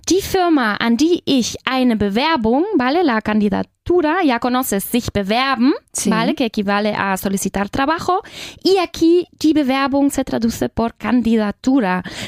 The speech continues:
Speaker 1: Die Firma, an die ich eine Bewerbung geschickt habe,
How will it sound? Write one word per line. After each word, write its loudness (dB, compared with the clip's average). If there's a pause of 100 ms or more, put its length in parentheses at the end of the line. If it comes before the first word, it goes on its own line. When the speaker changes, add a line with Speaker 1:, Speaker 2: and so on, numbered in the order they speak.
Speaker 1:
Die 2
Firma, 2
an 0
die 2
ich -2
eine 0
Bewerbung 0
geschickt -2
habe, 0